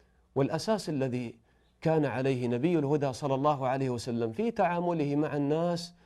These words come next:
أنه يعامل، أنه يعامل تعالى في كتابه قال: "وإنك لعلى خلق عظيم". فكان صلى الله عليه وسلم يعامل الناس بالخلق العظيم، وسمى الله تعالى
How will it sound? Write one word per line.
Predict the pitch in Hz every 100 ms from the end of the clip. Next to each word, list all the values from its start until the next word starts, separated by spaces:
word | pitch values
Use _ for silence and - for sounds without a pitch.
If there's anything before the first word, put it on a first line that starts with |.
| _ - -
أنه | 135 120 117 127 113
يعامل، | 110 113 127 117 117 139
أنه | 127 - 135 131 127 175 170 - - -
يعامل | 135 131 135
تعالى | 113 123 113
في | 110
كتابه | 107 110 127 120 107 95 _ _ _ _
قال: | - 123
"وإنك | 117 120 165 151 135 120 -
لعلى | 117 131 120 120 120
خلق | 107 156 135 127
عظيم". | 110 101 104 107 98 - _ _ _ _ _ _
فكان | - 143 147 127
صلى | 143 127
الله | 127 127 110
عليه | 123 120
وسلم | 113 156 156 139
يعامل | 117 110 131 127
الناس | 127 127 151 113 - _ _ _ _
بالخلق | 123 123 - 160 -
العظيم، | 92 98 104 120 101 _ _ _ _ _ _ _
وسمى | 123 113 185 190 165
الله | 151 135
تعالى | 131 123 135 131